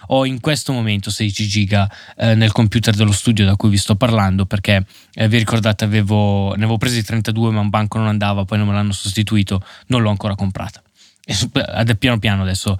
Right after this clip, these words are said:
eh, me la ricompro. Ehm, il, un'altra cosa, io vi consiglio almeno un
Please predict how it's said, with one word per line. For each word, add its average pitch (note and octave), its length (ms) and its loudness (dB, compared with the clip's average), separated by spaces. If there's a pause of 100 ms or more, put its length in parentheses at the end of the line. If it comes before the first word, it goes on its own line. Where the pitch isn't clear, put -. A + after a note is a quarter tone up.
(340)
eh, A#2 220 2
me C3 140 0
la C3 100 0
ricompro. G#2 480 -4 (1500)
Ehm, A#2+ 1120 0 (680)
il, D3 420 4
un'altra D#3+ 360 2
cosa, C#3+ 380 2
io C3+ 160 0
vi D3 100 -4
consiglio C#3 800 0
almeno A2+ 920 0
un A#2 200 0